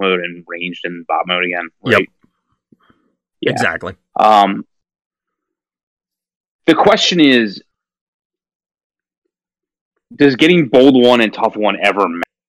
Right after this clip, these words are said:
Speaker 1: like, getting both of them?
Speaker 2: So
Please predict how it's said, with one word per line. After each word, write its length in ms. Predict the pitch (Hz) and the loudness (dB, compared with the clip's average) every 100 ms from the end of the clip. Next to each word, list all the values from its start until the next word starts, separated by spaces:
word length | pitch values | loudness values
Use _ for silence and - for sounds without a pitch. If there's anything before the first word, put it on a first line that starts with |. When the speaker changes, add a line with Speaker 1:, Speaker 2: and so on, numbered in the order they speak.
| _ _ _ _ _ _ _ _ _ | _ _ _ _ _ _ _ _ _
Speaker 1:
like, 220 | 117 98 _ - | -4 -4 _ -4
getting 260 | 107 95 - | -2 -2 -4
both 220 | - 92 - | -2 -2 -6
of 100 | - | -14
them? 300 | - - - _ _ _ _ _ - | -14 -14 -16 _ _ _ _ _ -10
Speaker 2:
So 400 | 160 180 156 | 2 4 4